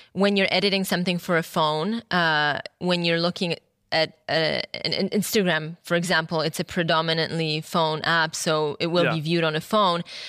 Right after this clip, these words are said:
Speaker 1: Colors, ma-, like, colors just have a totally different, um, they, they look different on a phone and they look different on a computer.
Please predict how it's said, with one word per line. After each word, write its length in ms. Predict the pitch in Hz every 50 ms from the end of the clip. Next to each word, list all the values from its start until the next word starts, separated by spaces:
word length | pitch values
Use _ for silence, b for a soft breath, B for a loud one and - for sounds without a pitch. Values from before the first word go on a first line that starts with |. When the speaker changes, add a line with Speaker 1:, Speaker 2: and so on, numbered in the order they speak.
| B B B
Speaker 1:
Colors, 680 | - - 214 220 254 277 269 269 262 254 233 - - - _ _ _ _ _ _ _ _ _ _ -
ma-, 360 | 190 190 185 185 175 165 170 - -
like, 240 | 196 185 180 - - _ _ -
colors 480 | - 220 202 214 226 254 277 294 277
just 180 | 233 214 202 -
have 160 | 202 196 175 117
a 120 | 104 180 - -
totally 480 | - - 196 196 196 202 202 190 196 175
different, 800 | 156 170 165 170 165 - - 175 165 160 160 165 165 - - - B B B B B B B -
um, 680 | - 170 - - 156 151 147 - - - - 165 - B B B B B B B B B B B B B _ _ _ _ _ _ - - _ _ _ -
they, 600 | - - - 170 180 196 190 190 185 185 180 -
they 200 | 165 165 196 190
look 240 | 190 190 233 247 226
different 380 | 208 214 202 - 214 196 185 -
on 160 | - 180 180
a 60 | 180
phone 260 | - - 180 170 170
and 100 | 165 165
they 100 | 165 170
look 260 | 156 - 156 170 165 156
different 280 | 180 165 - 175 160
on 80 | 156 151
a 40 | 151
computer. 500 | - 160 156 - 175 156 - - -